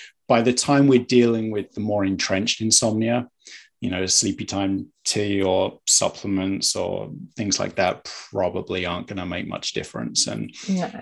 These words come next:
Speaker 1: that's an-, that's another area where we can get trapped, um,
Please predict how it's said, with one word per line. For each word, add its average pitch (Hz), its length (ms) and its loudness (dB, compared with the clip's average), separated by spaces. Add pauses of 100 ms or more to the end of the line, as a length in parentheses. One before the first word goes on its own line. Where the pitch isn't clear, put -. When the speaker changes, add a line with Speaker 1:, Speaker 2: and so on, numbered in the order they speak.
(560)
Speaker 1:
that's - 260 2
an-, 147 100 6
that's 143 240 4
another 123 480 4
area 113 260 2
where 101 120 -2
we 98 180 -6
can 101 140 -8
get 98 200 -2
trapped, - 560 -2
um, 92 640 -2